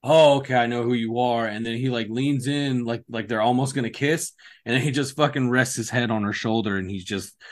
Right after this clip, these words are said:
he's, he's, he's so, just so worn out from all of this. And that, for me, would have, would have been a really good way to, to end that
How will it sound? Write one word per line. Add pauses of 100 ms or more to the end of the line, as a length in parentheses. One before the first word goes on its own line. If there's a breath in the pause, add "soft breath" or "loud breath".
(180 loud breath)
he's,
he's, (120)
he's
so, (160)
just (160)
so
worn
out
from
all
of
this. (600 soft breath)
And (220)
that, (320)
for
me, (920 soft breath)
would
have,
would
have
been
a
really
good
way
to,
to
end
that